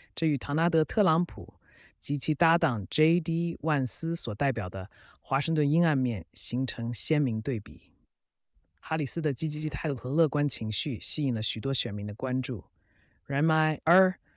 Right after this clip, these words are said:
随着选举临近，选民们开始期待他能够提出具体的政策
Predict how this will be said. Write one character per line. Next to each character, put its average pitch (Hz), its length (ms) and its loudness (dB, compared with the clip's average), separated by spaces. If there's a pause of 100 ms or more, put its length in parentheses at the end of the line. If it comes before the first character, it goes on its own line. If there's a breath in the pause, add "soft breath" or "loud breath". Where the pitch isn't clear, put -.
(120)
随 170 180 4
着 180 100 6
选 170 300 6
举 156 160 2
临 117 220 0
近， 143 280 0 (240)
选 - 240 -2
民 147 140 2
们 165 160 4
开 180 160 -2
始 120 140 -2
期 - 280 0
待 190 300 4 (220 soft breath)
他 - 100 -6
能 147 100 0
够 147 120 0
提 - 200 -4
出 180 220 -2
具 247 300 0
体 - 180 -8
的 101 100 -6
政 123 240 -2
策 92 280 -6